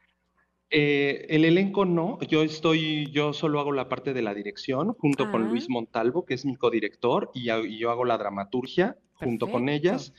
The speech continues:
Speaker 1: Eh, y el, ella, ellas son las estelares. Está
Speaker 2: Eso.
Speaker 1: Eli Mijangos, está Noemí, eh, Naomi Riva, está, eh, Eli, ah, ya dije Eli Mijangos, está
Speaker 2: Ujú.
Speaker 1: Isabela Urbieta, está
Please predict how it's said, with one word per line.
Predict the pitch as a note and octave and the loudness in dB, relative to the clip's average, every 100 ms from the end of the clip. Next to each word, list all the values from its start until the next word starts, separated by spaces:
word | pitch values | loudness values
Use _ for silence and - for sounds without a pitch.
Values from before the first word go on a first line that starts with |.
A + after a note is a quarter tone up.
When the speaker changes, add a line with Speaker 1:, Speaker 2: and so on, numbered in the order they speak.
| - - - - | -20 -20 -18 -2
Speaker 1:
Eh, | B2+ B2+ B2 B2 B2 | 0 2 2 0 -4
y | D#3 C#3+ | -2 2
el, | C#3+ C#3 | 4 4
ella, | C#3 C3 C3+ | 2 2 0
ellas | C#3 C3 D3 D#3 | 0 0 0 0
son | C3 | 0
las | C#3 C3+ | -2 -4
estelares. | G2 F#2+ F#2+ F#2 F2+ | -4 -2 -2 -2 -4
Está | G2+ - A2 A2 A2 | -6 -4 -2 0 0
Speaker 2:
Eso. | G#2+ | 0
Speaker 1:
Eli | A#2 | -2
Mijangos, | B2 A#2 A#2 C#3+ D#3 D#3+ D#3+ C3+ | -4 -6 -4 -4 -2 -2 -2 -4
está | A2 - A#2+ A2+ A2+ | -10 -6 -2 0 0
Noemí, | A#2 A2+ A2+ A#2 A#2+ A#2 A#2 A#2 | -2 -6 -8 -10 -12 -8 -10 -8
eh, | G#2+ G#2+ G#2+ | -6 -6 -4
Naomi | A2+ A#2+ B2 B2 | -2 -2 -2 -6
Riva, | A#2 D3 D#3+ D3+ D3 A#2+ | -4 -4 0 0 0 -2
está, | G#2+ - A#2 A2+ A2 - - - | -10 -4 -2 0 -2 -8 -20 -16
eh, | - C3 B2+ B2 A#2+ B2 A#2+ | -4 0 2 2 0 -4 -6
Eli, | A#2 A#2 A2+ A2+ A2+ A2 | -6 -6 -4 -4 -6 -6
ah, | A2+ | -6
ya | A2+ | -6
dije | A2 A2 A2+ | -6 -2 -2
Eli | A2+ | -2
Mijangos, | A2+ D3 D3 C#3+ C3 | -2 -2 0 0 -2
está | - A#2+ | -2 -4
Speaker 2:
Ujú. | |
Speaker 1:
Isabela | F2+ G#2+ G#2+ G#2+ | -4 -6 -4 -4
Urbieta, | G#2+ C3+ D3+ D#3 D3+ C3 | -4 0 4 4 2 -2
está | - B2 | -2 -4